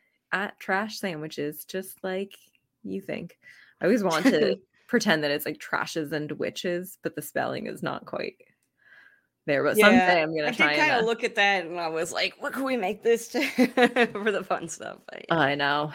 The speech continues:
Speaker 1: Should be.
Speaker 2: Trash Sandwiches. So yes, please, everyone that's listening right now, I would really appreciate it.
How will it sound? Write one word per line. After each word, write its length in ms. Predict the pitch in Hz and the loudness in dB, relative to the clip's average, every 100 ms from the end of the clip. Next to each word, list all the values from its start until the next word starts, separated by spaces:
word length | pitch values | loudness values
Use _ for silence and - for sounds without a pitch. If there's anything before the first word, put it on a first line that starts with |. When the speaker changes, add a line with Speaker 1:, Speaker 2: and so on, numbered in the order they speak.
| - - | -10 -14
Speaker 1:
Should 260 | - 180 156 | -4 -2 -2
be. 240 | - - - - - - _ | -6 -10 -12 -12 -12 -20 _
Speaker 2:
Trash 460 | - 208 214 226 - - | 0 2 2 0 -8 -12
Sandwiches. 840 | - - 135 143 135 - - - | -14 -6 -6 -6 -8 -12 -12 -8
So 200 | - 156 - - - | -4 -4 -6 -16 -10
yes, 200 | 339 330 | -8 -6
please, 500 | - - 277 247 190 - | -8 -8 -4 -4 -4 -4
everyone 380 | 208 208 202 | -4 -4 -4
that's 200 | 185 - | -6 -6
listening 380 | 147 156 165 160 | -8 -6 -6 -6
right 260 | 165 - - | -8 -10 -8
now, 180 | 165 175 | -6 -2
I 140 | - | -2
would 380 | 202 214 - 170 | 0 -4 -4 -2
really 280 | 185 165 165 | -2 -2 -6
appreciate 440 | 165 160 160 160 | -6 -6 -4 -2
it. 200 | 160 | -4